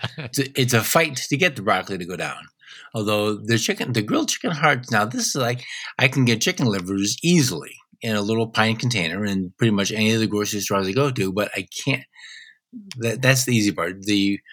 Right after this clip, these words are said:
the gizzards and the hearts and the rest of the stuff, it's in the chicken, maybe,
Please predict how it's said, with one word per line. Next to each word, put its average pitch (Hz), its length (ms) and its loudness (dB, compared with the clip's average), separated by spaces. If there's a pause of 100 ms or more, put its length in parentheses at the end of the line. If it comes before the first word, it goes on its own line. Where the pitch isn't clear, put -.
(260)
the 95 100 -4
gizzards 117 720 2
and 87 100 -4
the 87 60 -2
hearts 123 480 2
and 95 80 -8
the 98 40 -6
rest 127 220 2
of 131 60 0
the 120 60 0
stuff, 123 280 0
it's - 460 -8 (260)
in 131 160 2
the 131 80 6
chicken, 165 640 0
maybe, 131 680 2